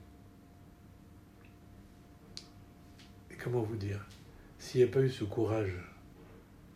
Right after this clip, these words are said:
des gens qui vont au-devant des gens, euh, c'est pas,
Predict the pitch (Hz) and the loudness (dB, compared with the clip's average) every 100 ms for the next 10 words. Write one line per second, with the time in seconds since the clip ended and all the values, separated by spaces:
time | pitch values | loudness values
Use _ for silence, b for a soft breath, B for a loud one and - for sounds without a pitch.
0 | - 98 107 107 - 90 98 101 - 123 | -8 -2 0 0 0 0 0 0 4 4
1 | 117 104 113 107 92 92 101 98 - - | 6 6 4 2 0 0 -2 -2 -6 -16
2 | - - - - - - - - - - | -18 -18 -18 -20 -18 -18 -18 -18 -18 -18
3 | - - - - 113 110 131 170 - - | -18 -16 -12 -8 -6 -4 -4 -6 -4 10
4 | 180 | 12